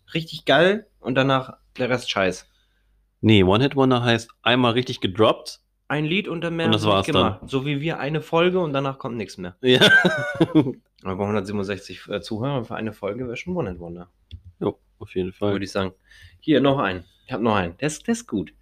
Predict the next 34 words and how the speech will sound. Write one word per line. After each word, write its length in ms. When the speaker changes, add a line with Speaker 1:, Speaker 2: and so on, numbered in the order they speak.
Speaker 1:
Soll 180
ich 60
lieber 220
singen 260
oder 200
vorlesen? 540
Speaker 2:
Sing 180
mal, 200
sing 200
mal, 160
Speaker 1:
Äh? 40
Speaker 2:
bitte. 200
Speaker 1:
Ah, 100
ich 60
Speaker 2:
Ja. 40
Speaker 1:
mach 100
dieses 300
Denglisch, 540
ne? 200
Speaker 2:
Ja. 320
Speaker 1:
Das 160
Denglisch 400
jetzt, 180
ne? 120
Speaker 2:
Ja. 140
Speaker 1:
<laughs> 1120
Ähm, 420
hier, 180
warte. 360
Äh, 80
come 340
on, 140
Eileen. 520
Hm, 480